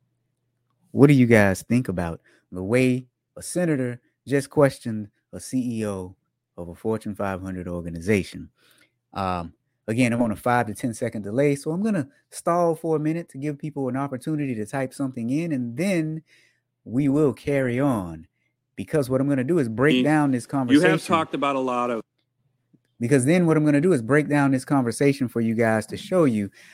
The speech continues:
Speaker 1: how your questions can build or kill your credibility.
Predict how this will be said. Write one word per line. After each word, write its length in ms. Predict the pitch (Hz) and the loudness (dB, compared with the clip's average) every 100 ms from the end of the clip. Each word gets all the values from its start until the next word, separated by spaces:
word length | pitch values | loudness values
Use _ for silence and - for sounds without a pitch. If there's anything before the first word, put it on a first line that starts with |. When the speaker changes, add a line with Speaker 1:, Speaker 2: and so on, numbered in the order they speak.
| - | -6
Speaker 1:
how 100 | 131 | -2
your 160 | 120 110 | 0 -2
questions 600 | - 170 170 156 147 139 | 2 0 2 -2 -2 -2
can 320 | 135 117 107 | -2 -2 2
build 500 | 131 156 151 143 135 | 4 6 6 6 4
or 200 | 143 131 | 2 2
kill 580 | - - 147 117 101 95 - _ - | 0 0 2 2 -2 -6 -12 _ -4
your 160 | 110 107 | -2 -2
credibility. 800 | - 120 107 131 101 82 82 | 0 2 4 4 4 0 -12